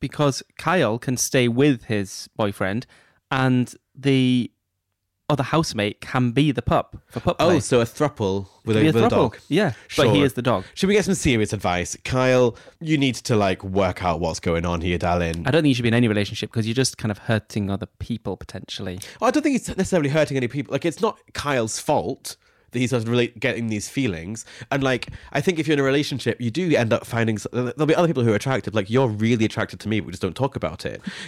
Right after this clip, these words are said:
Speaker 2: But, like, the, you, there will be people in the world <laughs> who you find attractive.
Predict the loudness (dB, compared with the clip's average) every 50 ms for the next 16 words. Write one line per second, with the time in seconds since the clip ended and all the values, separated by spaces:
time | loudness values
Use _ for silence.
0 | -4 -2 -2 0 0 -2 -2 -4 -8 -18 -20 -12 -4 0 0 2 2 2 0 2
1 | 2 2 2 2 0 -2 -2 -2 -2 -2 2 2 2 4 4 2 2 2 0 0
2 | 2 2 2 2 2 2 2 2 2 2 2 0 -4 -10 -20 -16 -8 -6 -4 -2
3 | -2 -2 0 0 0 0 0 -2 -2 -2 -4 -4 -6 -6 -6 -4 -4 -4 -6